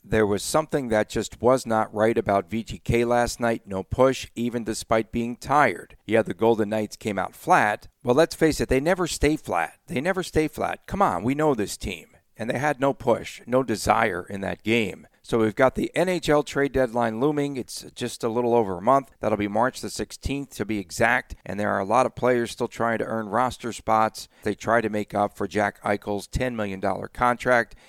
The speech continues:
and that's going to force several moves. We will continue to follow this story. Thanks for making Locked On Golden Knights your first listen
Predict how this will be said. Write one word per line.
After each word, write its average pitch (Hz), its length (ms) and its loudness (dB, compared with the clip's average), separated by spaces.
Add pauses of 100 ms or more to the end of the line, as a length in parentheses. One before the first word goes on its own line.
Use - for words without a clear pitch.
(160)
and 110 140 -4
that's 113 180 0
going 113 300 -2
to 107 80 -2
force 107 500 -4
several 101 440 -2
moves. 98 680 -4 (100)
We 101 100 -4
will 110 180 2
continue 113 540 -4
to - 160 -10
follow 107 460 0
this 101 220 -2
story. 95 680 -2 (460)
Thanks 147 260 2
for 160 140 -2
making 135 340 -2
Locked 151 300 0
On 151 180 2
Golden 123 320 2
Knights 113 300 -2
your 127 80 -4
first 123 340 -2
listen 110 380 -2